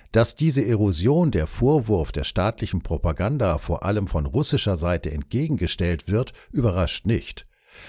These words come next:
Der aktuelle U-N-Vorgang entfaltet seine Wirkung zu einer Zeit, da die westliche Wirtschaftslehre und die daraus indirekt folgenden Kriege, Sanktionen und Einmischungen durch Corona ohnehin unter verschärfter Beobachtung stehen,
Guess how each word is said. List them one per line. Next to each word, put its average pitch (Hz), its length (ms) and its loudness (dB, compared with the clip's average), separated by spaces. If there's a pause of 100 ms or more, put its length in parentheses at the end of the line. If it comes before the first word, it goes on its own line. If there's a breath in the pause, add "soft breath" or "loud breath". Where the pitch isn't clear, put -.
(180 loud breath)
Der 90 220 2
aktuelle 107 420 2
U-N-Vorgang 98 880 0
entfaltet 90 640 -2
seine 85 320 0
Wirkung 110 420 0
zu - 140 -2
einer 80 260 -2
Zeit, 95 540 -2
da 92 160 6
die 78 160 -2
westliche 101 500 0
Wirtschaftslehre 107 840 2
und 98 220 -2
die 71 100 -6
daraus 98 540 0
indirekt 98 540 0
folgenden 92 500 0
Kriege, 117 480 2
Sanktionen 95 760 -2
und 76 240 -8
Einmischungen 101 680 0
durch 76 240 -4
Corona 90 540 0
ohnehin 92 560 0
unter 82 240 -4
verschärfter - 580 -2
Beobachtung 82 680 -4
stehen, 107 420 -2